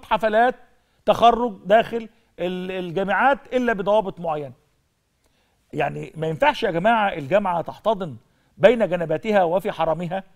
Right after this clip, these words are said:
آه، ما يمكن ان هو يسيء لفكره الجامعه، فكره الالتزام. انا مش عايز انكد على حد وما ينفعش نعمل كده بنقول، لكن ايضا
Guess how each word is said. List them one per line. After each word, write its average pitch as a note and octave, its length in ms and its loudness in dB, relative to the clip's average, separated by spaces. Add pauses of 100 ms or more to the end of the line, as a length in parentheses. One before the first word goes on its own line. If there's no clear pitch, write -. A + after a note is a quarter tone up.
(420)
آه، D3 180 0
ما F3 140 0
يمكن A3+ 280 -4
ان F#3 60 -8
هو G#3 100 -2
يسيء B3 500 -6
لفكره E3 400 -10
الجامعه، C#3+ 420 -6 (600)
فكره - 320 -8
الالتزام. B2+ 500 -6 (960)
انا B3 160 4
مش A#3+ 140 -6
عايز A#3 180 0
انكد A3 260 -4
على F3+ 140 -2
حد D#3+ 220 -4 (560)
وما D#3+ 200 -4
ينفعش F#3 340 -2
نعمل F3 240 -8
كده F#3 160 -2
بنقول، E3 380 -10 (300)
لكن G3 260 -4
ايضا B3 560 0